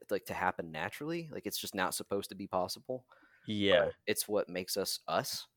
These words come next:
Speaker 1: essentially. Like,
Speaker 2: Mm-hmm.
Speaker 1: there's no other organism on Earth with that same type of, like, uh,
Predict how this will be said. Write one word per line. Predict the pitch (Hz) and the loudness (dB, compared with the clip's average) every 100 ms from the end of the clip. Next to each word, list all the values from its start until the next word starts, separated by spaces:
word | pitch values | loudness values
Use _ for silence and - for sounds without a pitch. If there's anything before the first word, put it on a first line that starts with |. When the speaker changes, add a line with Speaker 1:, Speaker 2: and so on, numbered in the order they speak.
| - | -10
Speaker 1:
essentially. | - 127 - 139 135 | -4 -4 -2 0 0
Like, | 101 | 2
Speaker 2:
Mm-hmm. | 85 | 0
Speaker 1:
there's | 107 107 | 0 2
no | 104 104 | 4 4
other | 104 | 4
organism | 101 101 101 98 95 | 0 -2 -4 -4 -2
on | 95 90 | -2 -2
Earth | 85 101 - - | -2 -2 -6 -4
with | 101 98 | -4 -2
that | 95 95 - | 0 2 2
same | - 92 95 90 | -2 -4 -4 -4
type | 90 90 | -4 -4
of, | 92 76 _ - | -6 -10 _ -16
like, | 87 - _ - | -14 -14 _ -8
uh, | 85 76 | -6 -6